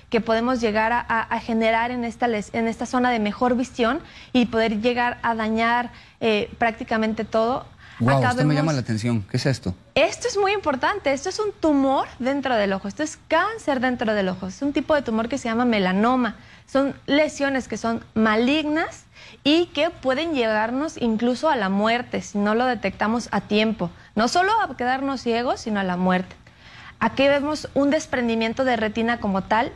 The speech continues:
Speaker 1: Ese pequeño agujerito que vemos ahí arriba, por ahí se mete el líquido que está dentro del ojo y puede desprender la retina. Esto es algo grave porque si afecta la zona de mejor visión,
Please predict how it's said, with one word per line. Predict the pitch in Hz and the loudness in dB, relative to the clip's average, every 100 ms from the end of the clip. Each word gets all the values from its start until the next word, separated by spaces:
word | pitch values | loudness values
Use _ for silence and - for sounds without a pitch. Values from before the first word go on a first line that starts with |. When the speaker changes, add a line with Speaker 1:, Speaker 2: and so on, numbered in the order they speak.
| - | -8
Speaker 1:
Ese | - 247 311 | -2 -2 0
pequeño | 294 285 349 415 | -2 -2 -2 -2
agujerito | 415 349 339 349 | 0 0 -2 -4
que | 262 | -2
vemos | 311 302 302 | 0 0 0
ahí | 277 | 0
arriba, | 269 285 285 359 - - - | 2 0 0 -2 -6 -20 -2
por | 233 233 | 0 2
ahí | 262 | 0
se | 254 | -2
mete | 262 269 285 | -2 -2 0
el | 285 | 0
líquido | 320 349 359 | 0 -2 -4
que | 349 | -6
está | 311 320 | -2 0
dentro | 320 311 294 | 0 -2 -2
del | 262 | 0
ojo | 262 - 285 | -4 -4 -6
y | - 233 | -4 -2
puede | 254 247 | 2 2
desprender | 240 220 - 202 214 254 | 0 -4 -2 0 2 2
la | 330 | 0
retina. | 320 - 226 233 349 - - - | -2 -4 -2 -2 -4 -12 -20 -4
Esto | 247 240 294 | -2 0 0
es | 269 | 0
algo | 247 233 196 | 0 2 2
grave | 202 233 262 269 254 370 | 2 2 0 -2 -4 -4
porque | 254 240 214 | -6 -6 -6
si | 196 | -4
afecta | 240 240 311 | -4 0 0
la | 311 | 0
zona | 262 262 285 | 0 -2 0
de | 262 | 0
mejor | 226 240 240 | -2 0 -2
visión, | 254 262 294 | 0 0 -2